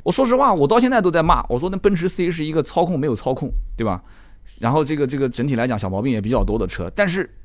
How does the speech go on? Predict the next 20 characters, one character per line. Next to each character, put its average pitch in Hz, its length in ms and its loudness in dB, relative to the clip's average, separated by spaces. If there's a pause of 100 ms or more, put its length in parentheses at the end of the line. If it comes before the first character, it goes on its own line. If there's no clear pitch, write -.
(320)
就 262 140 0
冲 185 300 2
着 110 100 0
这 113 100 -6
个 104 60 -4
车 110 180 -6
的 104 60 -6
内 104 160 -4
饰， - 220 -10 (260)
我 113 300 2
是 - 120 -4
比 123 80 -8
较 123 140 2
感 87 240 -4
性 104 180 -4
的， 87 60 -4
我 113 140 0
觉 156 100 -2
得 202 160 0
值。 - 340 -6